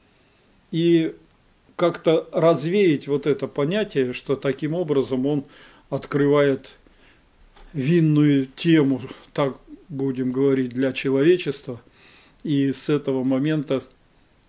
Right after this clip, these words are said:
стали спиваться в человеке. Да нет, мы знаем, что и до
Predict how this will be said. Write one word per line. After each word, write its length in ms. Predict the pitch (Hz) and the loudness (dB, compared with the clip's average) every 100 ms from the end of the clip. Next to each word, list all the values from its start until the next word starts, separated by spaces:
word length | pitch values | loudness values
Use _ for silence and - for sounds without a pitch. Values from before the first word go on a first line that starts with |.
| _ _ _ _ _ | _ _ _ _ _
стали 540 | - - 160 147 143 135 - _ _ _ _ _ - | -14 -2 0 2 0 -4 -12 _ _ _ _ _ -14
спиваться 840 | - - 180 165 156 131 - 131 - - _ - - _ - - - - - _ - - | -12 -6 0 2 2 0 -4 -10 -12 -20 _ -20 -20 _ -18 -16 -16 -18 -20 _ -20 -14
в 20 | |
человеке. 760 | - 170 151 151 147 127 127 127 - - - - | -2 2 4 4 4 2 0 -10 -12 -20 -20 -14
Да 180 | 135 135 | -6 -4
нет, 500 | 139 208 180 - - 147 117 | 0 2 2 -2 -12 -14 -8
мы 200 | 127 147 139 | -2 0 0
знаем, 460 | 123 156 151 143 | 0 0 0 0
что 180 | - - | -2 -4
и 300 | 135 139 139 | -2 0 0
до 360 | 123 143 135 | 0 2 0